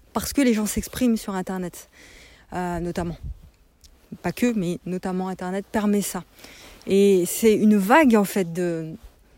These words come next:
de haute fréquence qui, qui déferle, finalement, sur l'humanité. Alors, c'est pas encore assez pour, euh, pour transformer, mais il y a un, un, un, un ba-, une bascule, en fait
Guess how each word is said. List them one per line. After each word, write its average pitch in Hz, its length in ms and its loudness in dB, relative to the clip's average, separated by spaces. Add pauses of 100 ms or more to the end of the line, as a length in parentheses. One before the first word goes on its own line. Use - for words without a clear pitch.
(320)
de 202 80 0
haute 233 240 6
fréquence - 720 -2 (840)
qui, 190 840 -2
qui - 160 -8
déferle, 254 500 4
finalement, 202 440 -2
sur 202 200 -8
l'humanité. 185 600 -2 (480)
Alors, 208 200 0
c'est - 180 -2
pas 214 420 0 (120)
encore 220 360 0
assez 202 400 0 (800)
pour, 196 280 -6
euh, 165 480 -6 (2250)
pour - 140 -10
transformer, 220 540 2
mais 254 100 6
il 226 80 4
y 240 60 6
a 240 140 6
un, 202 320 0
un, 175 300 -4
un, 175 200 -8
un 190 120 0
ba-, 220 180 4
une 208 160 4
bascule, 240 420 2
en 202 60 -2
fait 202 200 -4